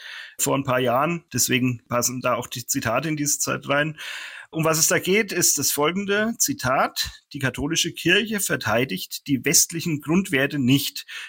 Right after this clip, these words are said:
Im Zweifelsfall stellt sie sich lieber auf die Seite noch so rückwärtsgewandter muslimischer Regimes. So wie sie auch im Zweifel,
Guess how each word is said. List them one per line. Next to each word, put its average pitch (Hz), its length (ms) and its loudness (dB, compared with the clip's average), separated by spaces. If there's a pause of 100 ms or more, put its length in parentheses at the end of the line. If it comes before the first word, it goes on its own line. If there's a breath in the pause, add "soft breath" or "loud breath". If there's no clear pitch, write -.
Im 135 120 2
Zweifelsfall 156 720 2
stellt - 320 2
sie 202 100 0
sich 165 220 2
lieber 170 300 0
auf 120 120 -4
die 139 80 -6
Seite 147 540 0
noch 156 240 0
so 165 160 4
rückwärtsgewandter 147 880 0
muslimischer 135 720 2
Regimes. 127 640 4 (720 soft breath)
So 170 320 2
wie 165 140 2
sie 151 180 4
auch 143 260 2
im 123 140 -2
Zweifel, 156 720 0